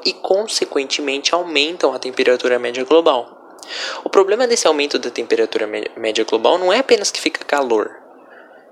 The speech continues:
Ele gera diversas consequências, como, por exemplo, o degelo,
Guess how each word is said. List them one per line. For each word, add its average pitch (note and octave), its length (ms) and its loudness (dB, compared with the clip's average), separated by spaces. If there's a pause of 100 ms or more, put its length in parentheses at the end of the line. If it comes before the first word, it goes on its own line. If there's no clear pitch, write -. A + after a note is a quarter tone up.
(560)
Ele G3 160 2
gera G3 200 4
diversas F#3 440 2
consequências, D#3+ 840 -2
como, D3 220 0
por D3 160 2
exemplo, C3 380 0
o C3 40 0
degelo, D#3 600 2